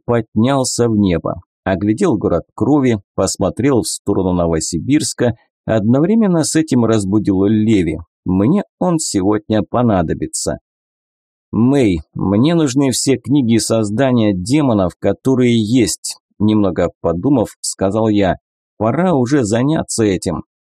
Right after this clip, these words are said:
«Поняла, дай минуту». «Фэн не спит?» «Сейчас нет». «Ну и отлично». Солнце ласково грело меня,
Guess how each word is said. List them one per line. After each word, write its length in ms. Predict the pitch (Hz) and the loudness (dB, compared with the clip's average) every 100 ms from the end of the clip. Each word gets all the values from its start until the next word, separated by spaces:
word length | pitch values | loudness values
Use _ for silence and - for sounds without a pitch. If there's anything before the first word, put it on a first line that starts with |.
| _ _ _ - | _ _ _ -6
«Поняла, 400 | 170 175 127 113 | 0 2 2 0
дай 260 | 131 185 | 2 2
минуту». 540 | 123 127 127 95 82 - _ _ _ - | 2 4 2 0 -4 -8 _ _ _ -14
«Фэн 340 | - 110 101 | -4 0 2
не 100 | 101 | 2
спит?» 300 | - - 135 _ _ _ | 0 -2 -4 _ _ _
«Сейчас 480 | - 127 - 220 - | -6 -4 0 -2 0
нет». 200 | 151 151 _ _ _ - | -2 -2 _ _ _ -6
«Ну 340 | 101 123 208 - - | 0 2 2 -2 -4
и 120 | 180 | 0
отлично». 760 | 107 - 95 104 - 104 90 76 _ _ _ _ _ _ _ _ - | 0 -2 -2 -2 0 -2 -2 -4 _ _ _ _ _ _ _ _ -14
Солнце 540 | - - 247 220 175 | -6 0 0 0 0
ласково 580 | 156 156 165 - 120 107 | 0 0 -2 -2 2 2
грело 480 | 85 95 165 180 160 | 0 -2 0 0 2
меня, 360 | 143 135 127 | 2 0 -2